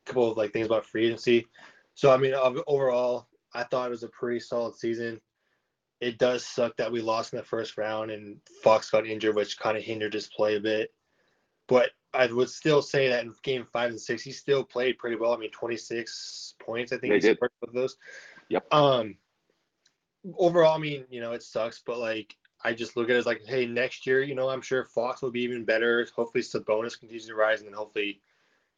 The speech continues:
Speaker 1: Keegan Murray, you know, can continue to blossom. Um, but anyways, so I heard someone s-, mention about Josh Hart. Isn't he more of a two guard, or does he become, like, a combo guard?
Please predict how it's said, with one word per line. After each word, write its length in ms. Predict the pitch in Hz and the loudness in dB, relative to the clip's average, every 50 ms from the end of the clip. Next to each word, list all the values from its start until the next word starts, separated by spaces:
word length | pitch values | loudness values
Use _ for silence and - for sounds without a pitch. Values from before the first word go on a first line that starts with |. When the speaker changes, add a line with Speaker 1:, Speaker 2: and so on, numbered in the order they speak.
| _ | _
Speaker 1:
Keegan 400 | - - - 151 127 131 120 113 | -8 0 2 4 4 4 2 2
Murray, 540 | 107 107 110 117 120 120 120 117 117 120 - - | 2 2 2 4 4 2 2 2 0 0 -4 -6
you 120 | 127 120 | -8 -6
know, 180 | 117 117 113 110 | -4 -4 -4 -4
can 300 | - - 110 104 101 101 _ _ _ _ - - | -6 -8 -10 -10 -12 -14 _ _ _ _ -14 -4
continue 380 | - 139 113 - - 120 117 113 | -2 -2 -2 0 0 0 2 2
to 60 | 104 | 2
blossom. 540 | - 104 104 110 110 - - 120 117 117 117 _ - - - - - - - - - - - _ _ _ _ - | 2 2 2 2 0 0 -2 -2 -2 -2 -6 _ -20 -20 -20 -20 -20 -20 -20 -20 -20 -20 -20 _ _ _ _ 4
Um, 400 | 139 143 151 151 160 151 147 - _ _ - | 6 8 8 8 6 4 0 -4 _ _ -4
but 180 | - 147 180 180 | 2 4 4 4
anyways, 440 | 185 190 196 196 196 165 - - _ _ _ - | 6 4 4 4 4 2 0 -8 _ _ _ -12
so 200 | - - 170 170 | -4 -2 -2 0
I 80 | 170 | 0
heard 160 | 156 202 220 | -2 -2 -4
someone 180 | 220 214 214 180 | -4 -4 -6 -8
s-, 140 | - - - | -8 -10 -10
mention 320 | 120 120 135 147 - 151 | -6 -4 -4 -4 -6 -6
about 240 | 139 139 131 123 104 | -4 -4 -4 -6 -8
Josh 320 | - - 123 139 147 - | -8 -6 -6 -6 -6 -8
Hart. 180 | - 120 131 143 | -6 -6 -6 -4
Isn't 240 | 151 156 214 247 233 | -6 -6 -6 -6 -6
he 200 | 190 165 226 214 | -8 -8 -8 -6
more 360 | 160 127 120 123 135 156 175 | -6 -4 -2 0 2 2 2
of 60 | 170 | 0
a 80 | 135 - | 0 -4
two 280 | - - - 127 131 | -6 -8 -12 -10 -6
guard, 240 | - 165 170 175 170 | -4 0 0 0 0
or 20 | 127 | -2
does 80 | 113 | -6
he 100 | 127 147 | -10 -12
become, 260 | 151 - - - 156 | -12 -12 -12 -12 -8
like, 120 | 156 143 120 | -6 -4 -4
a 80 | 110 - | -6 -6
combo 320 | - - 127 117 107 104 | -8 -10 -8 -6 -6 -6
guard? 300 | 98 98 98 95 95 - | -4 -4 -4 -6 -6 -8